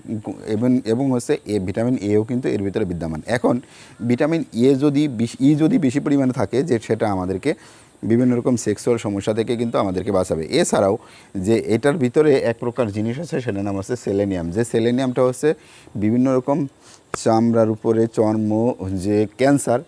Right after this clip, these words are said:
থেকে শুরু করে চর্ম রোগ কিন্তু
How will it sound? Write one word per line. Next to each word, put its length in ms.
থেকে 260
শুরু 300
করে 320
চর্ম 480
রোগ 220
কিন্তু 380